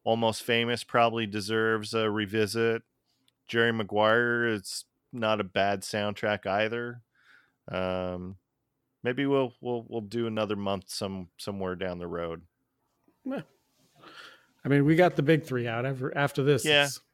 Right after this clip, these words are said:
Speaker 2: they're all
Speaker 1: Yeah. Well, we do, we do have some good episodes coming up in the month of April.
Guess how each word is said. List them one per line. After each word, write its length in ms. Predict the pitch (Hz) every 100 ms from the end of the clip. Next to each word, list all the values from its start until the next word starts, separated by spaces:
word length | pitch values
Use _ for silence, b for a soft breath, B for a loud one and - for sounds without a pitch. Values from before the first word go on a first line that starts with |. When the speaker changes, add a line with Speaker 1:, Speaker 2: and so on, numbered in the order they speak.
| _ _ _ _ _ _ _ _ -
Speaker 2:
they're 100 | 117
all 280 | 110 107 _ _ -
Speaker 1:
Yeah. 320 | 113 113 110 113 _ _ _ b b b -
Well, 200 | 147 151
we 80 |
do, 200 | 143 170
we 200 | 127 139
do 160 | 135 147
have 200 | 151 151
some 220 | - 135
good 200 | 131 131
episodes 640 | 127 127 117 127 123 117 -
coming 380 | - 120 117 113
up 200 | 110 110
in 140 | 107
the 60 | 104
month 360 | 104 101 95
of 240 | 101 87 - -
April. 920 | 107 107 - 110 107 107 107 101